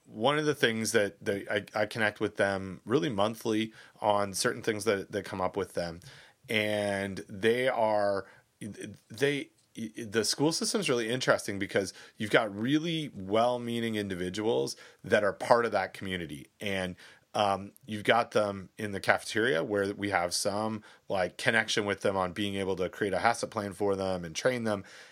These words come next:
And then you have them, you have those os-, other well-meaning people in administration or part of the P T A or part of, you know, teacher groups or whatever, who may not have that same connection to food safety, but wanna do good things.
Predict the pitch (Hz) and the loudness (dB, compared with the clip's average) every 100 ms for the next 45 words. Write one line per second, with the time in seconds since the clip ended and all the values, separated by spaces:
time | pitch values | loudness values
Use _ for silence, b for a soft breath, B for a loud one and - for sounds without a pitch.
0 | - 123 135 147 143 135 131 117 107 b | -6 0 0 2 0 2 0 -2 -6 b
1 | b - 117 110 110 113 - 120 120 123 | b 0 2 2 2 0 2 0 2 2
2 | 123 131 110 104 101 98 107 104 92 90 | 2 2 2 2 0 -6 -4 -2 -2 -4
3 | 87 101 95 - 113 - 101 92 85 95 | -4 -4 0 2 2 0 -2 -2 0 0
4 | 85 - 90 - 104 123 113 107 101 95 | 0 -8 -12 -6 2 2 2 -2 -2 -2
5 | 90 87 - 120 110 98 95 95 87 - | -4 -4 2 4 4 0 -4 -6 -4 -2
6 | 143 131 110 117 101 101 92 123 127 113 | 0 0 0 0 0 -2 4 6 6 2
7 | 92 B B - 123 147 190 180 - 120 | -4 B B -8 0 0 2 -2 -4 -4
8 | 120 117 98 - 120 - 110 101 104 - | 0 0 0 -4 -6 0 0 0 -4 -6
9 | 98 - 131 98 98 135 156 123 110 107 | -4 -2 -2 0 2 2 2 -4 -2 -2
10 | 85 - - - - | -2 -2 -2 -2 -14